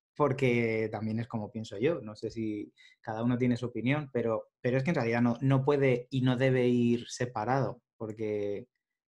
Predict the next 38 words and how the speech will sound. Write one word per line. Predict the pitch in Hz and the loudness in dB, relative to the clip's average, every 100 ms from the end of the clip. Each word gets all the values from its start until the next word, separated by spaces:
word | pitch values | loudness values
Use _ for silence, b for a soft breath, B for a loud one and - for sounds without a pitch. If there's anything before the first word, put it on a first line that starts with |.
| _ | _
cada | - 120 117 | -2 0 2
vez | 123 | 0
que | 135 | -2
estás | 135 135 | -2 -2
haciendo | 127 131 131 | 2 4 4
algo | 127 131 | 4 2
técnico | 131 135 135 135 135 | 2 2 0 2 0
tienes | 135 135 143 | 2 -2 0
que | - | -6
estar | 123 107 | -4 -4
acompañándolo | 110 120 117 110 117 113 110 110 | -2 -2 -2 -4 -2 -2 -2 -4
con | 107 110 | -6 -10
esos | 107 117 110 | -8 -12 -6
valores, | 110 123 123 127 127 | -2 0 2 0 -2
con | - 110 | -6 -10
ese | 110 - | -10 -12
cuidado, | 113 113 113 120 120 120 120 | -8 -4 -2 0 2 0 -2
con, | 110 104 98 _ | -12 -14 -18 _
con | - 95 | -20 -6
todo. | 123 113 110 _ | -2 -2 -6 _
Entonces, | _ 107 104 101 _ - | _ -6 -6 -8 _ -6
como | 113 | -2
es | 117 | 0
comunicación, | 139 135 131 120 - 135 139 _ b b b b b _ | 4 4 4 2 0 -2 -2 _ b b b b b _
pues, | 113 104 98 - | -6 -4 -6 -8
pues | 107 113 | -6 -4
me | |
ha | 120 | -2
encantado, | 127 123 101 | -2 -4 -6
<laughs> | 101 | -4
me | 120 | 0
ha | |
encantado | 135 131 131 | 2 4 4
tu | 135 127 | 4 2
respuesta, | 131 - 131 135 104 | 0 2 -2 -2 -4
la, | 120 110 117 | -4 -6 -2
la | 131 113 | 0 0
realidad. | 120 113 117 127 | -2 -2 -2 -4